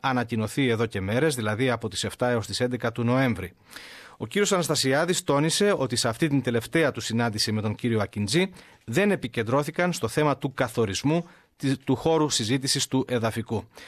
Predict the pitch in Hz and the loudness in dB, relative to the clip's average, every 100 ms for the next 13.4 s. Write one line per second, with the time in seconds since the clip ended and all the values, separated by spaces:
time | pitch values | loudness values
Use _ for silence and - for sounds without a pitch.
0 | - - 120 120 165 190 202 214 - 123 | -10 -6 -2 2 4 4 4 2 0 -4
1 | 120 117 - 113 - 107 107 147 107 156 | 0 -2 0 -2 -2 -4 -2 0 0 0
2 | 165 165 185 175 - - 107 147 143 101 | 0 2 0 0 -4 -2 0 2 2 -2
3 | - 139 143 - _ - 131 113 117 120 | -2 -2 -2 -6 _ -2 0 0 0 -2
4 | - 135 151 135 - - _ _ - - | -2 -4 0 -2 -4 -18 _ _ -20 -20
5 | - - - - 180 180 170 175 160 175 | -20 -14 -6 0 2 4 2 2 2 4
6 | 190 208 175 - 127 127 120 117 113 180 | 4 4 2 4 4 4 2 0 0 0
7 | 175 160 117 135 131 131 117 113 110 143 | 2 0 0 0 2 0 0 0 0 0
8 | 160 - 190 135 120 - - 170 143 131 | 0 0 2 0 -2 -4 0 0 0 -2
9 | 117 110 104 104 170 175 - - 190 156 | -2 0 -2 0 0 0 -2 0 0 0
10 | 120 120 107 110 147 - 147 - 147 - | -2 0 2 2 0 0 -2 0 -4 0
11 | 135 127 127 123 120 - 117 113 107 92 | 0 0 0 0 -2 0 0 2 2 -2
12 | - - - - - - 131 - 208 226 | -10 -20 -20 -20 -20 -2 -2 2 0 2
13 | - 113 85 | 2 2 -2